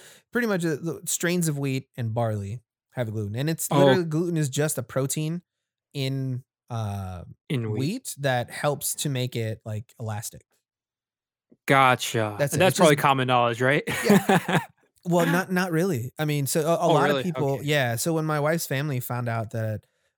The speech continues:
Speaker 1: um, that I had this allergy, they would all the time, because, uh, I mean, they were very caring and like, "Oh, I don't, I don't want him to be in pain. Can he have potatoes? Can he have this? Can he have that?" Because it's just like, okay, I could tell you,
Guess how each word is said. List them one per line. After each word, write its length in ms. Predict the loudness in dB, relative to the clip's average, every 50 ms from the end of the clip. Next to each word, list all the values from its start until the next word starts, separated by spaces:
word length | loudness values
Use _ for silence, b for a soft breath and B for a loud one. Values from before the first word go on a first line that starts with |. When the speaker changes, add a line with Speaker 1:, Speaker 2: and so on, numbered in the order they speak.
| _ -4
Speaker 1:
um, 640 | -2 0 0 0 -2 -4 -6 -6 -8 -10 -14 -16 -18 _ _
that 80 | -4 -2
I 60 | -2
had 140 | 0 -2 -2
this 140 | -2 -2 -2
allergy, 520 | -2 -2 -2 -2 -4 -4 -4 -4 -6 -8 _ _ _ _ -2
they 120 | 0 2
would 80 | 2 2
all 140 | 2 2 2
the 80 | 2 0
time, 520 | 0 -2 -2 -2 -2 -2 -2 -4 -4 -6
because, 300 | -6 -6 -4 -2 -2 -2
uh, 320 | -4 -2 -2 -2 0 0 0
I 40 | 0
mean, 140 | 2 2 2
they 100 | 2 2
were 300 | 2 2 2 2 0 0
very 280 | 0 0 0 0 0
caring 500 | -2 -4 -6 -4 -4 -2 -2 -4 -4 -4
and 200 | -4 -4 -4 -4
like, 180 | -4 -6 -6 -6 -2
"Oh, 120 | 0 0
I 100 | 0 0
don't, 280 | 0 0 -2 -2 -4 -10 _ _ -6
I 80 | -4
don't 160 | -2 -2 0 -2
want 180 | -2 -4 -4
him 160 | -4 -4 -4 -6
to 140 | -6 -8 -6
be 140 | -6 -6
in 80 | -6 -6
pain. 340 | -4 -4 -2 -2 -2 -4 -6 b b b b b b b b b -6 -4
Can 100 | -2 -2
he 100 | -2 -2
have 200 | -2 -2 -4 -6
potatoes? 760 | -6 -4 -2 -2 -2 -2 -4 -6 -8 -12 -14 -14 -14 -18 _ -12
Can 120 | -8 -6
he 120 | -4 -4 -4
have 180 | -4 -4 -2
this? 260 | -2 -2 -2 -2 -4 -8
Can 120 | -8 -8
he 80 | -8 -6
have 200 | -6 -6 -4 -2
that?" 260 | -2 -2 -2 -2 -4
Because 300 | -6 -4 -2 -4 -4 -4 b b b b b
it's 160 | -2 -2 0
just 160 | 0 -2 0
like, 260 | 0 0 -2 -2 -4 -10 -20 _ _ _ -2
okay, 360 | -2 0 0 0 0 0 -2 -2
I 100 | -2 -2
could 160 | -2 -2 -4
tell 240 | -4 -2 0 0 0
you, 300 | 0 0 0 -2 -2